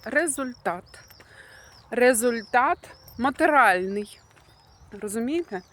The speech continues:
Не моя думка, не мені так здається. А є конкретні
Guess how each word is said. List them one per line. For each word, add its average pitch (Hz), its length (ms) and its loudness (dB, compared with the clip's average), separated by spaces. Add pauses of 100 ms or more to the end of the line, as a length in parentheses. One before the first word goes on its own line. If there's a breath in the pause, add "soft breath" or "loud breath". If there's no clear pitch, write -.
(640 loud breath)
Не 277 180 2
моя 440 380 2
думка, 214 880 -4 (400 loud breath)
не 226 160 -4
мені 277 320 0
так 320 220 -2
здається. 208 880 -6 (1000 soft breath)
А 233 120 2
є 311 600 4
конкретні 269 760 -2